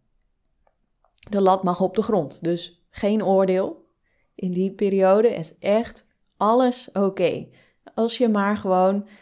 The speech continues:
ja, aan je eerste levensbehoeftes kunt voldoen.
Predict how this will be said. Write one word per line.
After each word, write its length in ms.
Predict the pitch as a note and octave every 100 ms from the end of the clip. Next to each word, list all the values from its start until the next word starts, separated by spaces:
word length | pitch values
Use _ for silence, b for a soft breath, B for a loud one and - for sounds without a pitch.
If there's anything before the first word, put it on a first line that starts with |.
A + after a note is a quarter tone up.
| B
ja, 140 | - A#3
aan 160 | D3+ F3+
je 80 | -
eerste 300 | G#3 G3+ G#3+
levensbehoeftes 760 | F#3+ F#3+ D#3 E3 E3 D#3+ D3+
kunt 220 | - D#3+
voldoen. 520 | - E3 D#3+ D3 C#3+